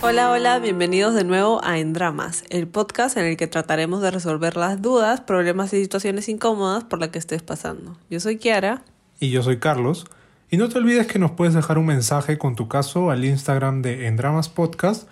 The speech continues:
Speaker 2: o por correo a en dramas podcast arroba gmail punto com.
Speaker 1: Hoy día tenemos tres nuevos casos. El primero es sobre cómo manejar los celos.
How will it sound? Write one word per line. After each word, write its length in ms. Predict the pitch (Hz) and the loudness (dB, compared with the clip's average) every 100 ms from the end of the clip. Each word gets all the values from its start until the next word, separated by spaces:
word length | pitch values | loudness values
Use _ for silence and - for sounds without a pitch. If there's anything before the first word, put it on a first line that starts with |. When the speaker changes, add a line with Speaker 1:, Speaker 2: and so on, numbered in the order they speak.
| - - | -12 -6
Speaker 2:
o 140 | 143 | -2
por 140 | 156 | 0
correo 360 | 147 156 202 220 | 0 2 2 2
a 40 | 190 | 2
en 80 | |
dramas 300 | 156 165 165 | 2 2 0
podcast 540 | - 170 165 - 170 170 | 0 -4 -2 0 0 0
arroba 340 | 135 135 139 131 | 0 0 0 0
gmail 380 | 131 131 131 | 0 0 -2
punto 320 | 120 131 127 113 | -2 -4 -6 -8
com. 140 | 110 - _ _ _ _ _ _ _ | -12 -16 _ _ _ _ _ _ _
Speaker 1:
Hoy 140 | 190 190 | -6 -4
día 360 | 208 202 254 | 0 0 0
tenemos 400 | 254 165 165 170 | -4 -4 -4 -4
tres 200 | 208 247 | 0 0
nuevos 460 | 262 233 226 226 - - - | 2 2 2 -2 -10 -14 -2
casos. 640 | 196 185 175 220 - - _ - - _ - | 0 0 -2 -4 -6 -14 _ -20 -20 _ -8
El 80 | 165 | -2
primero 420 | 165 208 247 240 | 0 2 4 4
es 120 | 220 | 2
sobre 380 | 220 202 170 156 | 2 2 2 0
cómo 220 | 175 185 | -2 -2
manejar 380 | 185 156 156 160 | -2 -4 -2 -4
los 180 | 165 151 | -4 -6
celos. 580 | - 180 147 208 - | -2 -2 -2 -4 -8